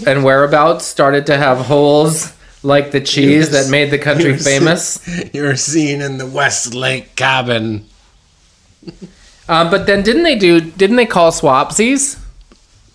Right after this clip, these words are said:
Speaker 2: Yeah, I think so. <laughs> Something like that ended up happening, yeah. So
Speaker 1: And
Speaker 2: she's
Speaker 1: she
Speaker 2: like,
Speaker 1: ended
Speaker 2: "Oh,
Speaker 1: up
Speaker 2: yeah?" I'll
Speaker 1: Have
Speaker 2: go
Speaker 1: you
Speaker 2: with your
Speaker 1: seen
Speaker 2: best friend or something.
Speaker 1: Yeah, have you seen him?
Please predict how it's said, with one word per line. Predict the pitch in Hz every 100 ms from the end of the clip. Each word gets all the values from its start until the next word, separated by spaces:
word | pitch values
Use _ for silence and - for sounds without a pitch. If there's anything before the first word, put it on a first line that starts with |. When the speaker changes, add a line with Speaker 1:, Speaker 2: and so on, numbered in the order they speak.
| - 165
Speaker 2:
Yeah, | 220 175
I | 147
think | 165 -
so. | - 160
<laughs> |
Something | 135 143 160 151
like | 160
that | 151 147
ended | 151 139
up | 143 127
happening, | 135 131 123 110 120
yeah. | 123 110 - - - -
So | 135
Speaker 1:
And | 131
Speaker 2:
she's | 165 156
Speaker 1:
she | - 196
Speaker 2:
like, |
Speaker 1:
ended | 208 202
Speaker 2:
"Oh, | 175
Speaker 1:
up | 165
Speaker 2:
yeah?" | 226 254 - - - -
I'll | 156
Speaker 1:
Have | 180
Speaker 2:
go | 254
Speaker 1:
you | 226
Speaker 2:
with | 175
your | 202
Speaker 1:
seen | 240
Speaker 2:
best | 185 151 -
friend | 151 127 107 107
or |
something. | - 107 104 92 92 - - -
Speaker 1:
Yeah, | 175 196 170
have | 156
you | 208
seen | - 185 202
him? | 208 240 262 240